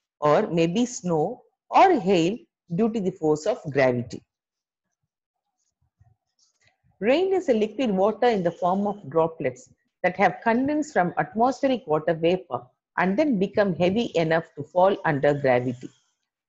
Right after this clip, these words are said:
Rain is a major component of water cycle and is responsible for depositing most of the fresh water on the earth.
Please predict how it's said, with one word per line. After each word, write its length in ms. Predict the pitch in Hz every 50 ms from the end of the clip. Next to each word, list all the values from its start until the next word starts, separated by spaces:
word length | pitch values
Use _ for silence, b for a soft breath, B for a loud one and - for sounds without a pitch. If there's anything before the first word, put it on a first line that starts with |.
| _ _ -
Rain 340 | 170 202 240 302 359 381 370
is 200 | - 269 - -
a 40 | 196
major 520 | 175 165 175 190 220 262 302 277 320 330 320 -
component 500 | 214 190 196 185 - 208 208 214 220 208 -
of 100 | 151 151 - -
water 260 | 147 147 147 - 156
cycle 540 | 156 - 185 170 180 175 - - 143 165 208 - _ _ _ _ _ - -
and 160 | 180 185 180
is 160 | 185 180 -
responsible 680 | 180 175 180 - - 262 285 302 - 294 254 285 285 254
for 180 | - 196 165 160
depositing 800 | 156 151 151 - 185 190 196 - 180 175 170 160 156 151 - -
most 320 | 147 190 247 294 - -
of 80 | 339 311 - -
the 80 | 240 - -
fresh 240 | 170 170 - - 180
water 400 | 180 170 170 170 - 165 160 - -
on 140 | 135 131 123
the 220 | 131 123 127 135
earth. 100 | 120 -